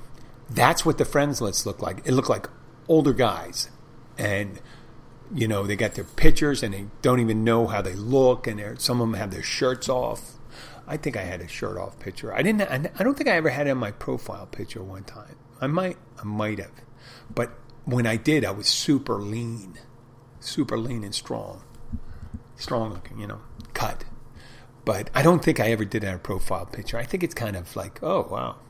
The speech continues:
you know, here I am. Look at me," right? I did have, I mean, I think, wait, I think I did years ago. I think I might have had one. I'm sitting on a sailboat, and I'm eating on a sailboat,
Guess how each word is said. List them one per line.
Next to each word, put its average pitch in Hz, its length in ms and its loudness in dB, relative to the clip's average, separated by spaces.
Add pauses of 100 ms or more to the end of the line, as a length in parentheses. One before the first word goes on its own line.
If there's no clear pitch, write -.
(300)
you 107 80 -6
know, 92 140 -6
here 113 220 -4
I 107 80 -4
am. 107 260 -4 (540)
Look 110 240 -4
at 107 80 -6
me," 120 400 -2 (880)
right? 95 360 -10 (920)
I 120 60 -4
did 131 160 0
have, 98 340 -2
I 101 60 -8
mean, 107 220 -8 (260)
I 135 100 -6
think, 185 240 -4 (140)
wait, 131 180 -4
I 95 80 -8
think 151 240 -8
I 147 60 -2
did 123 360 -6
years 107 260 -4
ago. 110 340 -6
I 95 80 -8
think 110 220 -10
I 104 40 -4
might 104 200 -4
have 104 80 -2
had 101 120 -4
one. 98 140 -2
I'm 98 100 -8
sitting - 220 -8
on 101 100 -6
a 101 60 -8
sailboat, 104 480 -4
and 104 80 -8
I'm 107 180 -4 (140)
eating 131 420 0 (1040)
on 110 120 -4
a 101 40 -4
sailboat, 110 600 0